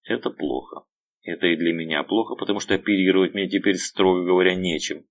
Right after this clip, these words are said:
Он опустился на колени и принялся рассматривать траву на могильном холмике. «Эй, Гуров!» — строго воскликнула Мария. «Что это за разговор насчёт оперировать? Мы ясно договорились, что завтра утром уезжаем. Больше тебя этот камень пусть не волнует».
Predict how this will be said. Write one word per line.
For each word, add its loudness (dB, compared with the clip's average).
Он -4
опустился -2
на -2
колени 4
и -2
принялся 0
рассматривать -2
траву 0
на -2
могильном -2
холмике. -2
«Эй, 4
Гуров!» — 4
строго 0
воскликнула -4
Мария. -6
«Что -4
это 0
за 2
разговор 2
насчёт -2
оперировать? -4
Мы -2
ясно 0
договорились, 2
что -2
завтра -2
утром -4
уезжаем. -4
Больше 2
тебя 0
этот -4
камень -4
пусть -4
не -2
волнует». -2